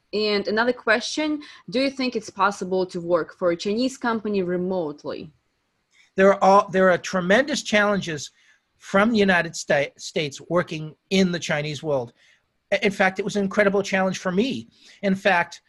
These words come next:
Speaker 2: uh, if I didn't reinvent myself, I probably wouldn't, wouldn't be working, uh, the China market, because there would be a point in time when the, when the industry or the things change and you're, you're left, "Someone has moved your cheese." If you've ever heard the term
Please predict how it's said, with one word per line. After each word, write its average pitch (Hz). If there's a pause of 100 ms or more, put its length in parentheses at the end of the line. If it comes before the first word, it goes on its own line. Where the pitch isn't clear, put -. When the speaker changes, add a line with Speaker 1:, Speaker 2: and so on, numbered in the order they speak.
(420)
Speaker 2:
uh, 160
if 196
I 226
didn't 226
reinvent 208
myself, 175
I 196
probably 196
wouldn't, 185
wouldn't 190
be 190
working, 170
uh, 156
the 151
China 175
market, 156
because 165 (220)
there 214
would 220
be 202
a 196
point 202
in 180
time 175
when 160
the, 170
when 175
the 170
industry 190
or 175
the 160
things 170
change 165
and 151
you're, 170 (460)
you're 170
left, 170 (600)
"Someone 180
has 165
moved 170
your 160
cheese." 160
If 131
you've 143
ever 147
heard 151
the 139
term 139